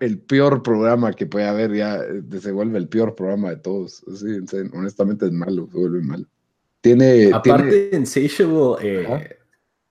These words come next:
Speaker 2: compré Rainbow Six Siege
Speaker 1: ¿Por qué?
Speaker 2: este fin de semana. Es Cristian, mi hermano, que por cierto, si nos escucha, o tal vez no, porque su generación no escucha podcasts, ha, ha estado como que insistiendo que lo jugáramos, que lo jugáramos, y yo por como que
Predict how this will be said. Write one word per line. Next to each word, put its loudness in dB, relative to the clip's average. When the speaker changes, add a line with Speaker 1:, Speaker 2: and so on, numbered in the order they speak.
Speaker 2:
compré 2
Rainbow 4
Six -6
Siege -10
Speaker 1:
¿Por -12
qué? -2
Speaker 2:
este 0
fin -4
de -4
semana. -6
Es -12
Cristian, 2
mi 4
hermano, 0
que -6
por -6
cierto, -4
si -8
nos -4
escucha, -6
o -4
tal -6
vez 0
no, -2
porque -6
su -10
generación -4
no -2
escucha -6
podcasts, 0
ha, -4
ha 2
estado 2
como 2
que -2
insistiendo -2
que -2
lo 2
jugáramos, -4
que -6
lo -2
jugáramos, -6
y -4
yo -4
por 2
como -4
que -16